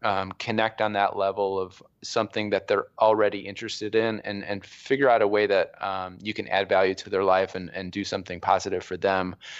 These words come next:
without asking for a lot, um, in exchange in the beginning. Just try and reach out and, and offer value. And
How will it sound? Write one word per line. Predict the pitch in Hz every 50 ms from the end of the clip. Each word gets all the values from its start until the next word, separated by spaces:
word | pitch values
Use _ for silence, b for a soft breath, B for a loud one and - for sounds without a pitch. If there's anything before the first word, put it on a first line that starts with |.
| B B B
without | 113 107 - - - 110 117 123 120 - -
asking | 110 107 107 107 110 - - - - 98 95 98
for | - 101
a | 101 98
lot, | 95 95 95 92 85 - - _ _ _ _
um, | 95 92 92 90 90 87 82 82 85 87 98 _ _ _ _ _ _ - _ _ _
in | - 104
exchange | 98 95 - - - - 113 110 113 110 95 92
in | 95
the | 95
beginning. | 90 - 95 - 104 101 98 92 85 85
Just | 82 - 82 -
try | - 104 98
and | 92 92
reach | 90 85 - -
out | 98 95 92 90
and, | 92 92 90 _ _ _ _
and | 104 98 95 87
offer | - 101 107 95 - 101 98
value. | - 98 98 101 101 104 101 98 101
And | 101 98 95